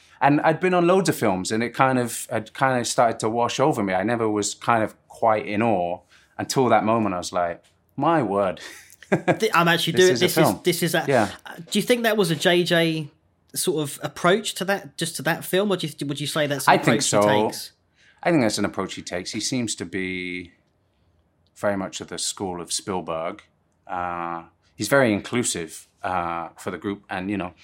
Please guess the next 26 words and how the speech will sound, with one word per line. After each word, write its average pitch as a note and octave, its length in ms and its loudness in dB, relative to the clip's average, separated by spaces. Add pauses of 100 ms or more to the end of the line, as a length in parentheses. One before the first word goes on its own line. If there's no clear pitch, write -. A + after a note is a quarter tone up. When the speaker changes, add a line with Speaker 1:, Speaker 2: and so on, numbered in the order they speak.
(400)
Speaker 1:
that G2+ 140 0
was F#2+ 140 -6
a F#2 60 -4
long F#2 280 -4
shot. G#2 300 -2
And F#2 80 -2
I - 20 -2
remember F#2+ 340 -6
we F2 140 -10
clapped - 440 -6
the G2+ 60 -12
grips F#2+ 300 -10
at F2 60 -12
the F2 100 -10
end F2 140 -8
of E2 80 -12
it, F#2 240 -12
you F#2 100 -8
know, F2+ 140 -8
'cause F#2+ 180 -10
it F2 80 -10
was F2 100 -14
a E2+ 40 -12
great F2 380 -6
crane F#2 260 -6
shot. - 440 -4